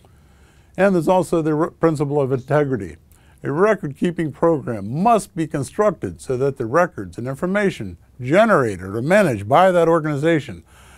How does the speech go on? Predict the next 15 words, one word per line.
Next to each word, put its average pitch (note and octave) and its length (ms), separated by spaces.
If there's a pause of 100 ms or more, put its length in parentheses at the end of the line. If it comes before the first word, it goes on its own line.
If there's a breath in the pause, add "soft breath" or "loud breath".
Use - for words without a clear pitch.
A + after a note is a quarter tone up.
have D#3 180
a D3 100
reasonable F3+ 800
and A#2+ 180
suitable D#3+ 520
guarantee C3+ 640 (380 soft breath)
of C3 120
authenticity C3+ 920 (340 soft breath)
and A#2+ 120
reliability. F#2+ 800 (1400 soft breath)
Also, D#3 380
the D#3+ 100
principle F3 420
of E3 60
protection. F#3+ 600